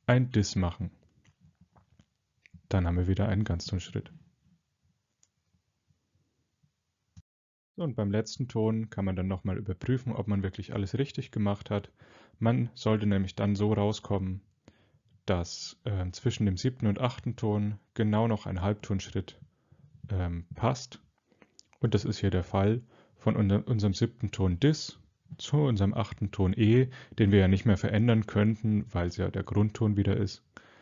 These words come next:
ähm, ist eben ein Halbtonschritt. Und das soll auch ein Halbtonschritt sein zwischen sieben und acht.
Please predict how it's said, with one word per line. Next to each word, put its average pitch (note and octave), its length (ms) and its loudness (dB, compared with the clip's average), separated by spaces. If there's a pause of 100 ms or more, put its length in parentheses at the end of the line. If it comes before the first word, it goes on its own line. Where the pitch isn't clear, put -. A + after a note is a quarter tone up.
(280)
ähm, F2 420 -2
ist - 180 -6
eben G2 260 -4
ein G#2 160 2
Halbtonschritt. F#2+ 720 0
Und F2+ 240 -4
das E2+ 160 -4
soll F2 260 -2
auch - 180 -8
ein F2 160 -4
Halbtonschritt G2 560 -2
sein F2 280 0
zwischen F2+ 440 -6 (300)
sieben F#2 380 -2
und F#2 160 -4
acht. - 380 -10